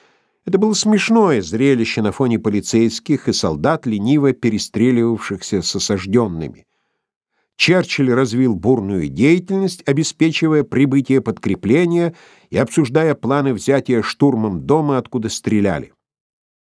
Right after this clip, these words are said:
Трудность состояла в том, что никто не знал, сколько человек находится в осаде. Вскоре дом загорелся,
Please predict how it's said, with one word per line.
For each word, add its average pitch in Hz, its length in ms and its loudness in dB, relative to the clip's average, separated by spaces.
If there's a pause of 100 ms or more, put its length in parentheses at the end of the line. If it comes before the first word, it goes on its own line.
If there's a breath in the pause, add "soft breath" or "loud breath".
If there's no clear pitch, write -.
(680)
Трудность 190 440 2
состояла 175 440 0
в 165 80 -6
том, 170 200 0
что - 200 -2
никто 131 320 0
не 180 140 0
знал, 185 400 2 (320 soft breath)
сколько 185 480 2
человек 190 560 0
находится 90 560 -4
в 80 80 0
осаде. - 480 -4 (920)
Вскоре 185 400 4
дом 180 180 2
загорелся, 160 760 2